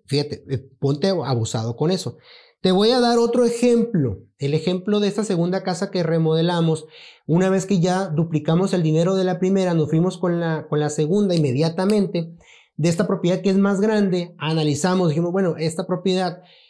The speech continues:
el, a pesar de que en esa cuadra no había, pues, unas casas, eh, pues, que nos ayudaran con el tema de los valores, en la zona en general y por la cercanía, la, la,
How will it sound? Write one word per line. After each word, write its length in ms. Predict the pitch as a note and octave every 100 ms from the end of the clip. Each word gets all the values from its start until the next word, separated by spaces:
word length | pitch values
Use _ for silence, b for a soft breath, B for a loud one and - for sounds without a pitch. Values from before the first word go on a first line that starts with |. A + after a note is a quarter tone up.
| b b _
el, 440 | D#3 D3+ D3+ D3 D3+
a 140 | D3 E3
pesar 280 | - F3+
de 140 | G3+ A#3
que 120 | F#3+
en 120 | F3
esa 320 | F#3+ G#3+ G#3
cuadra 480 | G3 G#3 A3 G#3 F3
no 640 | D3 D3 F3 G#3 A3 A3 F#3
había, 640 | F3 F#3 G#3 G#3+ G3 D#3+ B2 G2 - _ _ _ - - _ _
pues, 380 | D#3 D3 B2+ - - - -
unas 240 | G3+ G3+
casas, 500 | G#3+ G3 A3 G#3 D#3+
eh, 320 | C#3 G#2 - G#2+ A2+ G#2 _ _ _
pues, 500 | D3+ C#3+ - C3+ -
que 180 | - D#3
nos 220 | D#3+ E3+
ayudaran 560 | F#3 F3 F3 C4+ D#4+ C#4
con 120 | A3
el 140 | F3
tema 220 | G#3+ B3+ C4
de 100 | A#3+
los 160 | G#3
valores, 560 | F#3 A3 B3 A#3 G#3 - B B B -
en 260 | G#3+ G#3+
la 100 | G#3
zona 280 | F3 G#3+ A#3
en 60 | C4
general 440 | B3+ A3 G#3+ G#3+
y 40 | G#3+
por 140 | F3+
la 80 | E3
cercanía, 600 | F3+ E3 F3 A3 A3 F#3+
la, 160 | C#3
la, 240 | C#3+ D#3